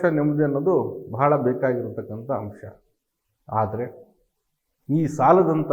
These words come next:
ವಿಷಯ ಏನಿದೆ, ಆ ಬದುಕನ್ನ ದುಸ್ತರ ಮಾಡುತ್ತೆ, ಆ ಬದುಕನ್ನ ನಶಿಸುತ್ತೆ, ನಿಮ್ಮ ನೆಮ್ಮದಿಯನ್ನ ಕಿತ್ಕೊಳುತ್ತೆ.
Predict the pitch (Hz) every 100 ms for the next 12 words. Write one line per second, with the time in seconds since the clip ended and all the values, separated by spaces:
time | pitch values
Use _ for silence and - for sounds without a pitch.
0 | 123 117 - 117 101 92 90 - - _
1 | _ _ _ _ - 120 107 127 175 196
2 | 196 202 165 110 - - - 123 - 156
3 | 127 104 95 90 - - - _ _ _
4 | _ _ - 131 127 170 220 233 226 190
5 | 107 117 139 165 156 139 - 92 - _
6 | _ _ _ _ _ _ 143 196 185 143
7 | 151 208 220 220 220 202 139 - 143 -
8 | 139 117 -